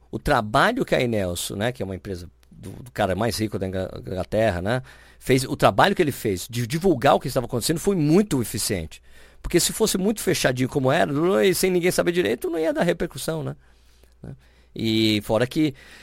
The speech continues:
tinha uma, tem uma comemoração muito maior pelo fato do Kipchoge já ser o ídolo de muito maratonistas por aí, né? Muita gente que corre é fã do cara. Ele é um cara que tem esse lado bem zen, assim, né? De quando fala inglês.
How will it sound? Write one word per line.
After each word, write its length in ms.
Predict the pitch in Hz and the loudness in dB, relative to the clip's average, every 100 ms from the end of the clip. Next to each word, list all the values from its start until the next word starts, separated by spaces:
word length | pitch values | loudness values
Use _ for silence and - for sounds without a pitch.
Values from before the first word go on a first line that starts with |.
| - | -18
tinha 180 | - 143 | -4 0
uma, 260 | 131 120 107 | 2 0 0
tem 120 | 127 | 0
uma 140 | 131 | 0
comemoração 600 | 123 131 120 113 - 117 | 0 2 4 2 2 0
muito 280 | 107 151 190 | 2 2 2
maior 440 | 151 117 110 104 95 | 4 6 6 4 2
pelo 180 | 135 123 | 0 0
fato 280 | 127 - | 0 -2
do 40 | 110 | -10
Kipchoge 560 | - - - 117 98 | -10 -8 -4 -2 -2
já 100 | 110 | -4
ser 140 | 107 131 | -2 0
o 100 | 117 | 2
ídolo 280 | 120 120 113 | 0 -2 -2
de 120 | 123 | 0
muito 300 | 127 175 - | 2 2 2
maratonistas 600 | 123 117 107 101 127 - | -2 -2 -2 -4 -6 -8
por 140 | 92 | -8
aí, 160 | 82 117 | -6 -6
né? 160 | 117 131 | -8 -10
Muita 260 | - - 98 | -16 -14 -12
gente 200 | 90 - | -12 -12
que 80 | - | -10
corre 260 | 101 98 | -4 -2
é 120 | 90 82 | -2 -4
fã 260 | - 110 | -2 0
do 100 | 110 | 0
cara. 440 | - 85 107 135 131 - - - - | -4 -2 0 -2 -4 -16 -20 -20 -6
Ele 140 | 113 | -2
é 40 | 113 | 0
um 40 | |
cara 180 | 120 113 | 2 0
que 140 | 110 | 0
tem 120 | 113 | -2
esse 260 | 107 113 101 | -2 0 0
lado 300 | 98 104 101 | 2 2 2
bem 260 | 92 123 113 | 0 2 2
zen, 440 | 87 107 123 101 | 0 0 2 0
assim, 340 | 87 104 120 92 | -4 -2 -2 -2
né? 200 | 110 101 | -4 -6
De 60 | |
quando 160 | - 92 | -8 -6
fala 220 | - 92 | -4 -4
inglês. 640 | 87 92 123 127 123 - | -2 -2 0 0 -4 -10